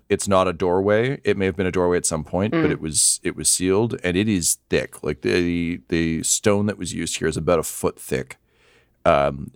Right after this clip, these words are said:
Speaker 1: and this, this place was clearly meant not to be disturbed, which for Reginald particularly is always a bad fucking sign. But as is always the way in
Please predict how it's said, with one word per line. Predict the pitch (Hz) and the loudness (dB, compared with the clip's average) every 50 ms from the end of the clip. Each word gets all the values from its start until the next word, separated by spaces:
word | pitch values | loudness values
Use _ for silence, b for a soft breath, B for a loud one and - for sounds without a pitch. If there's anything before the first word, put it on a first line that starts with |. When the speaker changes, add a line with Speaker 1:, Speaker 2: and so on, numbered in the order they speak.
| - - | -8 -6
Speaker 1:
and | 82 78 82 | -4 -2 2
this, | 104 117 - - | 2 2 2 2
this | - - 101 - | 0 -2 -4 -2
place | - - 110 104 - | 0 2 0 0 0
was | - 101 - | -2 -6 -6
clearly | - - - - 113 107 107 98 95 92 | -6 -8 -2 0 2 2 2 2 2 0
meant | 85 85 85 82 78 - _ _ _ _ _ - | 0 0 0 -2 -2 -4 _ _ _ _ _ -4
not | 90 87 85 78 71 - - | 0 2 2 2 0 -2 -6
to | - - | -6 -4
be | 82 78 | -4 -4
disturbed, | 69 71 - - - - 71 65 60 62 62 62 - - b b b b b b b b b b b b b b | -2 -2 -4 -4 0 0 0 -2 -2 -4 -8 -12 -14 -18 b b b b b b b b b b b b b b
which | b - 127 123 - - - - | b 4 4 4 4 2 -2 -2
for | - - 139 131 | 0 2 2 6
Reginald | 165 214 196 139 135 131 120 107 - | 6 4 4 2 0 -2 -2 -2 -4
particularly | 113 101 - 117 - - 113 98 98 95 92 90 92 87 85 82 85 | -6 -6 -6 -6 -2 0 0 2 2 2 2 2 0 0 0 0 0
is | 87 85 - - - | 0 0 0 0 4
always | - 135 139 131 117 104 87 - | 6 6 6 6 2 0 -2 -4
a | 87 78 | -8 -10
bad | _ _ - 110 101 98 95 90 - | _ _ 2 4 4 6 4 2 -2
fucking | - - 85 78 - 82 73 71 | -4 -4 -4 -4 -4 -6 -10 -6
sign. | 73 - - 87 80 73 69 67 67 69 76 73 _ - | -4 -2 0 0 0 0 -2 -4 -4 -6 -8 -12 _ 0
But | - 92 101 87 | 2 2 2 4
as | 92 101 101 92 | 2 2 2 2
is | 107 101 92 - - _ _ _ - | 0 0 0 -2 -4 _ _ _ 4
always | 127 131 131 127 110 110 98 90 - | 6 6 6 4 2 0 -2 -4 -4
the | - 92 | -6 -6
way | 82 85 82 80 71 69 71 71 76 90 - _ _ - | -4 -2 -2 -2 -2 -4 -6 -6 -8 -12 -16 _ _ -6
in | 85 85 82 80 80 78 78 80 78 85 | -4 -2 -2 -2 -2 -2 -4 -6 -6 -10